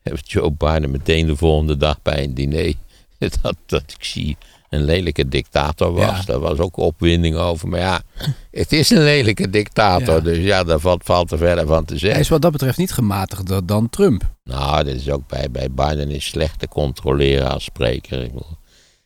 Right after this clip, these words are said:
Speaker 1: het, het aantal, aantal versprekingen en rare dingen wat Biden in de loop van zijn leven heeft geproduceerd, is zeer omvangrijk.
Speaker 2: Ja, maar dit is wel bewust en dit is ook wel harde taal
Speaker 1: Ik
Speaker 2: die
Speaker 1: weet
Speaker 2: hij
Speaker 1: niet of
Speaker 2: uit-
Speaker 1: dit zo bewust was. Het was een diner voor, voor sponsors, als ik het goed begrijp,
Speaker 2: Oh,
Speaker 1: hè.
Speaker 2: ja.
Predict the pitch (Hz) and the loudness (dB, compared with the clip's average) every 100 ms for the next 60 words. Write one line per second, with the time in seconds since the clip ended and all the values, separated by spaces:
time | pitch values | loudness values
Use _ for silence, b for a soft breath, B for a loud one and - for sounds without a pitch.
0 | b - - - - - - 73 67 65 | b -18 -14 -14 -14 -10 -6 -6 -4 -4
1 | 69 73 71 69 73 71 69 - 71 73 | -4 -4 -4 -2 -4 -4 -6 -4 0 0
2 | 73 78 73 73 69 69 71 71 73 67 | 0 0 0 2 0 0 0 0 2 0
3 | 71 71 71 69 65 73 82 76 73 73 | 2 0 2 0 2 2 2 0 0 0
4 | 76 78 78 65 71 80 85 80 82 - | 0 -2 -4 -4 -2 -2 0 0 -2 -4
5 | - 73 82 76 - 78 78 69 - 80 | -4 -2 -2 -4 -4 -4 -4 -8 -6 -4
6 | - 62 - 120 101 98 92 104 113 131 | -2 -4 -4 0 2 2 2 0 0 2
7 | 117 117 123 - 82 87 87 90 92 101 | 4 4 4 2 -2 -6 -4 -2 -2 0
8 | 104 107 139 131 92 120 269 233 147 78 | 0 0 0 -2 -2 -2 -2 -2 -2 -2
9 | - 80 69 71 67 - - - - - | 2 2 2 2 0 -2 -6 -8 -10 -12
10 | 62 65 60 60 65 62 64 71 62 64 | -12 -10 -8 -8 -6 -4 -4 -4 -4 -6
11 | 65 65 - 58 - - - - 78 60 | -6 -10 -10 -10 -12 -16 -10 -6 -4 -4
12 | 69 73 - - - - 62 - - - | -6 -10 -12 -10 -8 -6 -8 -8 -4 -2
13 | 120 131 113 82 87 | -2 -2 -2 -4 -10